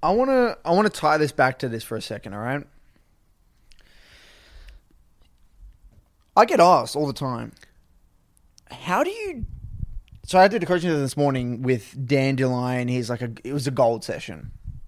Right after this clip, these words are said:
He asked me a really good question. He said, "How do you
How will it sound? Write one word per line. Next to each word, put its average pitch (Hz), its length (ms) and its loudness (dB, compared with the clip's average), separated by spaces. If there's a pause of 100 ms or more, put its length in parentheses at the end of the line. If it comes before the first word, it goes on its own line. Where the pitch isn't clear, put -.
(160)
He 156 220 -2
asked 196 240 -2
me 226 80 -4
a 165 60 0
really 147 220 0
good 127 180 -4
question. 117 280 -6
He 113 60 -10
said, 127 420 -2 (2250)
"How 190 180 2
do 285 80 0
you 403 200 -10